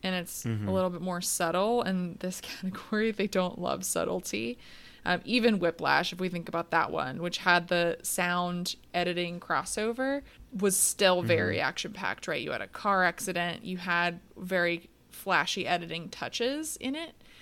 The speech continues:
Speaker 1: But that being
Speaker 2: Mm-hmm.
Speaker 1: said, there is a strong correlation between sound winners and editing winners. So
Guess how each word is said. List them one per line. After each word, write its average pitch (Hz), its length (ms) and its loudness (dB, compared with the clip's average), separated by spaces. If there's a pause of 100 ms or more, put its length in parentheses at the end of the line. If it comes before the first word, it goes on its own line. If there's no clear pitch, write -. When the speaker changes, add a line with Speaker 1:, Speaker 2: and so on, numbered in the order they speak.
(600)
Speaker 1:
But 240 240 4
that 214 160 4
being 208 200 2
Speaker 2:
Mm-hmm. - 20 0
Speaker 1:
said, 175 320 4
there 185 240 2
is 180 420 2
a 196 40 -4
strong 175 580 0
correlation 170 680 -2
between 170 580 -6
sound 165 560 0
winners 165 600 -4
and 190 200 -6
editing 185 400 -2
winners. 285 560 -2 (240)
So 175 520 0